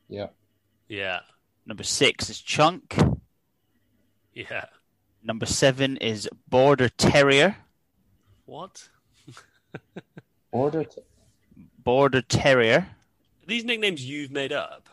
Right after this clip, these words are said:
Speaker 3: No,
Speaker 2: For
Speaker 3: these
Speaker 2: some
Speaker 3: are
Speaker 2: of them?
Speaker 3: all
Speaker 2: Is that,
Speaker 3: either
Speaker 2: is that
Speaker 3: from
Speaker 2: what we're supposed to do? We're trying to
Speaker 3: No.
Speaker 2: identify the ones that
Speaker 1: Yeah.
Speaker 2: you've made up for people?
Speaker 3: No, these are all either on Wikipedia or from another such trusted online source.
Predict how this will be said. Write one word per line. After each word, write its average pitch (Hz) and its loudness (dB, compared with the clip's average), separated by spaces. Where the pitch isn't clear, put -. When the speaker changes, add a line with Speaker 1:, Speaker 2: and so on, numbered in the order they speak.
Speaker 3:
No, 127 4
Speaker 2:
For 117 -6
Speaker 3:
these 127 2
Speaker 2:
some 123 2
Speaker 3:
are 135 6
Speaker 2:
of 147 8
them? 156 6
Speaker 3:
all 156 8
Speaker 2:
Is - 4
that, 139 4
Speaker 3:
either 139 6
Speaker 2:
is 139 2
that 156 6
Speaker 3:
from 151 8
Speaker 2:
what 156 4
we're 151 6
supposed 147 2
to 143 -6
do? 131 0
We're 104 -4
trying 135 -2
to 127 2
Speaker 3:
No. 107 -2
Speaker 2:
identify 131 0
the 127 -2
ones 120 0
that 117 -2
Speaker 1:
Yeah. 110 6
Speaker 2:
you've 117 -8
made 120 -4
up 120 -2
for - -18
people? 101 -8
Speaker 3:
No, 113 4
these 156 4
are 165 8
all 165 10
either 151 8
on 143 6
Wikipedia 135 4
or 120 2
from 123 6
another 123 2
such - -4
trusted - -4
online 104 -8
source. - -12